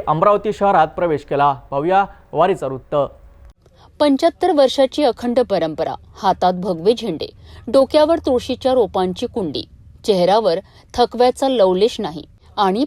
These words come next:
Speaker 2: पावलोपावली फक्त श्री विठ्ठलाच्या नामस्मरणाचा आनंद. कोंढाडी इथून सुरू झालेली ही पदयात्रा नागपूरपासून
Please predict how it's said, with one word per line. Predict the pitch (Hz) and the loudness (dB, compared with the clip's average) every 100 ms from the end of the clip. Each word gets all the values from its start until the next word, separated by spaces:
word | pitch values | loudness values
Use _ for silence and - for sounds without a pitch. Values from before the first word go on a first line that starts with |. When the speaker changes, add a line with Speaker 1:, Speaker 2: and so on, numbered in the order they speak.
| - | 0
Speaker 2:
पावलोपावली | 214 180 180 214 269 185 - | 2 2 2 2 2 0 -8
फक्त | - 254 - 294 | -4 -4 0 -4
श्री | - 294 | -2 -2
विठ्ठलाच्या | 269 185 - 262 277 - 269 | 0 -2 -4 -4 -4 -4 -4
नामस्मरणाचा | 214 165 175 - 170 180 233 254 190 202 | -4 -4 -6 -4 -4 -2 -4 -4 -6 -6
आनंद. | 175 165 165 156 - - _ _ - - - - - | -6 -4 -4 -6 -8 -10 _ _ -20 -20 -20 -12 2
कोंढाडी | 294 277 302 349 | 2 4 2 0
इथून | 330 330 | 0 -2
सुरू | 320 262 240 | -2 0 -2
झालेली | 247 220 208 | -2 -2 -2
ही | 214 240 | -2 -4
पदयात्रा | 185 156 170 208 - 156 175 | -2 0 0 0 -2 -6 -4
नागपूरपासून | 202 185 - 269 254 175 175 | -4 -4 -2 -2 0 -2 -4